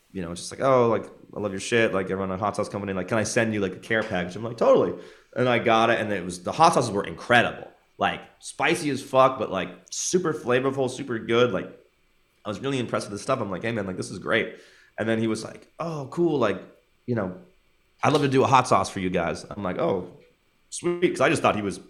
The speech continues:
just hooking it up. So we started chatting. Like, I talked to him on the phone. I gave him, like, flavor profiles. He sent me stuff.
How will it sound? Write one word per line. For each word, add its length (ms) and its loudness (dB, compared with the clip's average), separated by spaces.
just 140 -14
hooking 240 -6
it 100 -8
up. 300 0
So 100 -6
we 60 2
started 280 4
chatting. 540 8
Like, 180 2
I 60 0
talked 240 2
to 60 0
him 40 2
on 60 -2
the 60 -2
phone. 520 6
I 80 0
gave 200 -2
him, 100 -4
like, 120 -6
flavor 300 0
profiles. 560 4
He 80 -6
sent 240 -2
me 80 -4
stuff. 420 0